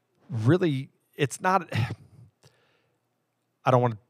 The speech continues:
this to be taken the wrong way. You're not able to enjoy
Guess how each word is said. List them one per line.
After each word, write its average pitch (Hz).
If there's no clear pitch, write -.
this 120
to -
be 113
taken 110
the 104
wrong 101
way. 110
You're 110
not 135
able 123
to 113
enjoy 107